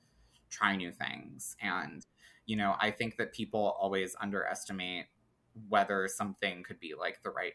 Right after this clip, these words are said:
fit for us or not. And I think this line has, like, proven that, you know, like, there's, there's quite a lot of room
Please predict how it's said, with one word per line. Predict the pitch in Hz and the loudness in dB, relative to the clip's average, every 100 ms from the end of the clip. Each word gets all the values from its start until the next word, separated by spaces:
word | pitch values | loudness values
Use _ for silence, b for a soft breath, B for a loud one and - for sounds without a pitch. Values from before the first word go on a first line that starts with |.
| - | -6
fit | - - | -8 -8
for | - 101 | -4 -2
us | 85 - | -2 -2
or | 104 | -4
not. | 98 104 104 - | -2 0 -2 -2
And | 98 98 | -4 -2
I | 98 | -2
think | - 101 - | -2 -6 -4
this | 107 - | -6 -2
line | 95 80 90 | 2 4 2
has, | 123 107 - | 0 -6 -2
like, | 85 - _ - | -4 -4 _ -6
proven | 101 101 98 95 156 151 | -4 2 2 0 -2 2
that, | - - - _ _ _ _ _ | 2 0 -6 _ _ _ _ _
you | 120 | 0
know, | 87 78 110 - | 2 2 0 0
like, | 120 107 | 0 4
there's, | 117 110 - - | 4 4 2 0
there's | 120 - - | 0 0 -4
quite | - - 120 113 | -10 6 8 8
a | |
lot | 107 92 | 8 6
of | 90 87 | 4 0
room | 92 78 64 98 113 | 0 0 0 -6 -10